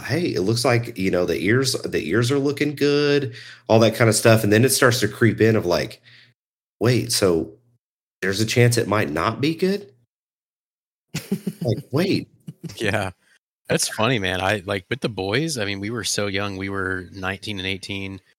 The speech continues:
Speaker 3: Uh, we had Dom and then, uh, Mason, or, like, twenty and nineteen or something. And, uh, yeah, I mean, it was like, back then we didn't have any idea. You know what I mean? It was just like,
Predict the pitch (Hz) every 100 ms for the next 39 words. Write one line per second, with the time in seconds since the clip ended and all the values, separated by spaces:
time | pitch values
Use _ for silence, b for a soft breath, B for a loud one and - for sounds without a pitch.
0 | _ _ _ _ - 87 87 90 90 87
1 | 87 92 98 92 85 87 87 87 90 87
2 | 87 90 101 - 92 92 _ _ _ 131
3 | 95 87 - - 95 90 87 87 80 -
4 | 90 90 - - 120 90 87 85 85 85
5 | 85 _ _ _ _ _ - 131 127 123
6 | 143 127 104 120 131 - 135 127 165 120
7 | 107 101 95 87 87 104 87 95 107 107
8 | 107 104 107 98 104 - 104 92